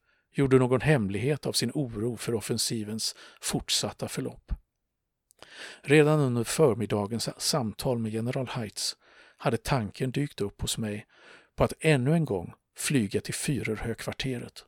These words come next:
Det stod klart för mig att det inte fanns något alternativ.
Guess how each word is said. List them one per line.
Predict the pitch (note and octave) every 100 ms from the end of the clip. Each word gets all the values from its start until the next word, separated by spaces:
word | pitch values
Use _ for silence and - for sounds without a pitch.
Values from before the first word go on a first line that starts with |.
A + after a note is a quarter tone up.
| _ _ _ _ _ _
Det | -
stod | A#2 -
klart | - B2 -
för | -
mig | A#2 G#2+ B2 _ _ _
att | - G#2+
det | B2+
inte | A#2
fanns | - A#2 G2+ C3+
något | A#2 A2+
alternativ. | A2+ - C3+ - - -